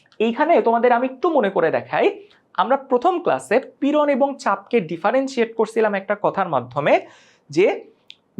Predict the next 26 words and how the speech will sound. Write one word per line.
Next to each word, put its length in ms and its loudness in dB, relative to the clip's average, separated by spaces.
বিকৃতি 640 2
সাধনকারী 720 0
বল 400 0
দিয়ে 180 0
আমরা 440 0
পীড়নটা 540 0
পাই। 320 -4
আর 200 2
চাপ 320 -2
মানে 240 -2
কি? 200 -10
চাপের 560 -2
ক্ষেত্রে 300 0
বিকৃতি 460 -4
হইতেও 300 0
পারে, 200 2
বিকৃতি 380 -6
নাও 200 0
হইতে 220 -8
পারে। 200 -10
তাহলে 160 2
এখন 180 -2
একটু 160 -8
খেয়াল 240 -4
করো, 440 -2
আমি 460 0